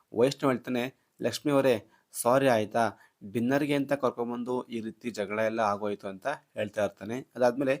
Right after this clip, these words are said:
ಲಕ್ಷ್ಮಿ ಹೇಳ್ತಾಳೆ, "ಕಾರ್ ನಿಲ್ಸಿ, ಕಾರ್ ನಿಲ್ಸಿ" ಅಂತ ಹೇಳ್ತಾನೆ. ಕಾರ್ ನಿಲ್ಲಿಸ್ತಾನೆ. ಕಾರಿಂದ ಇಳಿದ ತಕ್ಷಣ ಲಕ್ಷ್ಮಿ, ಲಕ್ಷ್ಮಿ ಕಾರಿಂದ ಇಳಿದ ತಕ್ಷಣ ನಡ್ಕೊಂಡು ಹೋಗ್ತಾ ಇರ್ತಾಳೆ. ಅದನ್ನ ನೋಡಿದ ತಕ್ಷಣ ವೈಷ್ಣವ್ ಕೂಡ ಅವಳ ಹಿಂದೆನೆ, "ಲಕ್ಷ್ಮಿ ಅವರೇ,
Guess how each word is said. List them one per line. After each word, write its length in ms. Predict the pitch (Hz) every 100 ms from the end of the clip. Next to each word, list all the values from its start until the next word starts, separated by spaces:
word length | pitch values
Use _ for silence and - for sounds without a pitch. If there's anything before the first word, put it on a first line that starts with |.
| - - _ 107
ಲಕ್ಷ್ಮಿ 340 | 123 - 165
ಹೇಳ್ತಾಳೆ, 340 | 143 139 135 139 - _ _ -
"ಕಾರ್ 200 | 131 135
ನಿಲ್ಸಿ, 520 | 135 131 135 135 _ _
ಕಾರ್ 240 | 113 120
ನಿಲ್ಸಿ" 240 | 123 120 120
ಅಂತ 100 | 113
ಹೇಳ್ತಾನೆ. 320 | 107 113 131 151 _ _ _
ಕಾರ್ 160 | 131 143
ನಿಲ್ಲಿಸ್ತಾನೆ. 420 | 139 123 117 143 170 _ _ -
ಕಾರಿಂದ 320 | 123 151 160
ಇಳಿದ 400 | 151 151 131 147 -
ತಕ್ಷಣ 300 | 135 - 135 131 135 -
ಲಕ್ಷ್ಮಿ, 420 | 131 - 160 147 151 _ _ _
ಲಕ್ಷ್ಮಿ 640 | 147 165 - 208 165 185 -
ಕಾರಿಂದ 320 | 143 143 143
ಇಳಿದ 140 | 135
ತಕ್ಷಣ 420 | 135 123 - 131
ನಡ್ಕೊಂಡು 340 | 117 - 139 123
ಹೋಗ್ತಾ 280 | 117 - 123
ಇರ್ತಾಳೆ. 640 | 117 120 123 160 _ _ _ -
ಅದನ್ನ 260 | 131 165
ನೋಡಿದ 220 | 156 156
ತಕ್ಷಣ 340 | - 147 - 151
ವೈಷ್ಣವ್ 500 | 120 120 139 - 139
ಕೂಡ 200 | 139 135
ಅವಳ 360 | 127 127 120
ಹಿಂದೆನೆ, 460 | 123 127 143 131 135
"ಲಕ್ಷ್ಮಿ 300 | 127 117 -
ಅವರೇ, 380 | 156 156 143 113